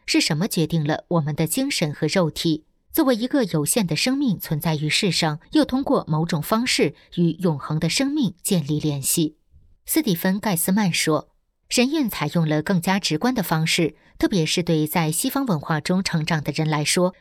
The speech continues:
就是那些有些偏离神性与偏离对神的信仰的人，神韵这种表现方式更容易让人理解。每个人都能强烈感受到这一点，并深受感动。”世贸组织慈善机构总裁杰拉德·格莱泽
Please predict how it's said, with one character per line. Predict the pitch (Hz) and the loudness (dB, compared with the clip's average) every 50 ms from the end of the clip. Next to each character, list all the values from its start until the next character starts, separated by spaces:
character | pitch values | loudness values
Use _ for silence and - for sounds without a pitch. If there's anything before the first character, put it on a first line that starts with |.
| _ - | _ -2
就 | - 339 | 0 0
是 | 311 - 262 | 2 2 2
那 | 208 214 190 | 0 2 0
些 | 175 - - 226 220 | 0 2 2 0 2
有 | 214 151 | 0 -2
些 | 156 - - 165 | -2 0 0 0
偏 | 165 - 269 269 | 0 0 -2 0
离 | 254 202 156 | 0 0 0
神 | - - 165 143 | 0 0 -2 -2
性 | 147 - - - 196 160 - - | -2 -2 0 0 0 0 -2 0
与 | 185 180 185 185 | 0 2 2 2
偏 | 185 - 294 285 | 0 0 -2 -2
离 | 262 196 156 | 0 0 0
对 | 156 190 175 | 0 0 0
神 | 156 - 160 143 | 0 0 -2 -2
的 | 143 160 | -2 -2
信 | 156 - 285 269 208 | 0 0 0 0 0
仰 | 180 147 143 | 0 -2 -2
的 | - 160 | -2 -4
人， | 147 - 151 147 147 - - _ _ _ - | -2 0 0 0 -2 -4 -8 _ _ _ -2
神 | - - 240 254 | 0 2 2 2
韵 | 285 330 277 | 2 0 0
这 | 196 - 185 | 0 0 0
种 | 175 170 156 | 0 0 -2
表 | 170 151 147 | 0 -2 -2
现 | 151 - 160 147 | -2 -2 -2 -2
方 | - - 180 196 | 0 0 0 0
式 | 214 - - - - - - | 0 2 2 0 0 0 -2
更 | 302 285 226 | -2 -2 0
容 | 156 160 143 143 | 0 -2 -2 -2
易 | 135 170 160 - | -2 -2 -2 0
让 | - - 170 156 | 0 -2 -2 0
人 | - 151 143 | 0 -2 -2
理 | 139 156 151 151 | 0 -2 -2 0
解。 | - - 170 147 - - _ _ _ _ _ - | 0 0 0 0 -2 -4 _ _ _ _ _ -4
每 | - 254 247 - | 0 0 2 2
个 | 311 294 | 0 0
人 | - 180 151 | 0 -2 -2
都 | - 233 247 | 0 0 0
能 | 220 214 214 | 0 0 -2
强 | - - 170 143 160 | -2 -2 -2 -2 0
烈 | 220 254 185 | 0 0 0
感 | - 160 147 | 0 -2 -2
受 | 139 - 160 151 | -2 -2 -2 -2
到 | 147 151 151 | 0 -2 -2
这 | 143 - 165 | -2 -2 -2
一 | 151 147 | -2 0
点， | 147 165 160 143 - - - - - | 0 0 -2 -2 -4 -8 -16 -20 -6
并 | - 226 208 165 - | -2 0 0 0 0
深 | - - - 294 285 285 | 0 0 0 0 0 0
受 | - - 277 202 | 0 0 0 0
感 | - - 160 147 135 127 | -2 -2 -4 -4 -4 -2
动。” | - 170 160 165 - _ _ _ _ _ _ _ _ _ _ _ _ _ _ _ - | 0 0 0 0 -4 _ _ _ _ _ _ _ _ _ _ _ _ _ _ _ -4
世 | - 349 320 | -2 0 2
贸 | 311 277 220 | 2 0 0
组 | - 175 160 | 0 -2 -2
织 | 151 - 165 160 | 0 0 0 0
慈 | 156 - - 165 | 0 0 0 0
善 | - 208 190 170 | 2 2 0 0
机 | - 254 | 0 0
构 | - 269 214 | 0 0 0
总 | - 165 151 147 | 0 -2 -4 -4
裁 | - - - 151 151 | -6 -6 -4 -4 -2
杰 | 151 - - 165 165 | -2 0 0 0 0
拉 | 214 247 254 | 0 0 -2
德· | - 196 156 156 160 | 0 0 0 0 0
格 | 156 - 151 175 | -2 -2 0 0
莱 | 180 170 196 | 0 0 -2
泽 | 196 - 160 135 143 143 | -2 -2 -2 -2 -2 -2